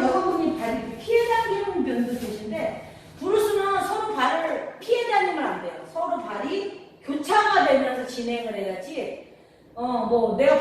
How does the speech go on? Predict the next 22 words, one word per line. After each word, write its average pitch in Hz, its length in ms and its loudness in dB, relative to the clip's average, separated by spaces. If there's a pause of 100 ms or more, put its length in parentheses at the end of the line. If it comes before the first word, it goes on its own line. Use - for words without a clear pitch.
밟을까 311 560 2
봐 - 80 -6
피해 427 200 2
다니면은 320 600 -2
스텝이 - 720 0 (140)
엉켜요. - 760 0 (220)
그러니까 262 640 -6 (320)
자, - 480 -6 (1120)
자, - 560 -2
자, 202 180 -6
밀고 392 340 4
당기는 415 360 0
거 320 300 4
두 285 220 0
개씩 392 360 2
나눠서 233 400 -2
이렇게. 202 380 -8
자, 208 320 -6
이제 233 120 -12
하나, 349 360 -2
둘, 262 100 -4
시작. - 520 -8